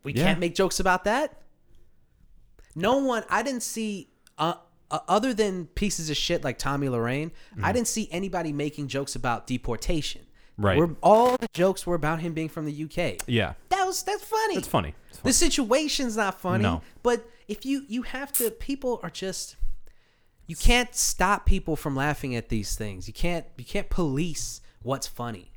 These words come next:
Speaker 2: Right.
Speaker 1: Okay? You, you, people gotta stop doing that shit. Now, if we,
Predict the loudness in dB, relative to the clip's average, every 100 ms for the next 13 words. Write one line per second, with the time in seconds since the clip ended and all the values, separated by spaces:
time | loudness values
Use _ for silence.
0 | -10 -10 -6 -4 -4 -8 -16 -16 -18 -14
1 | -12 -12 -8 -2 0 2 0 0 -4 -6
2 | -4 -6 -6 -10 -12 -14 -6 -2 0 0
3 | -2 -2 -2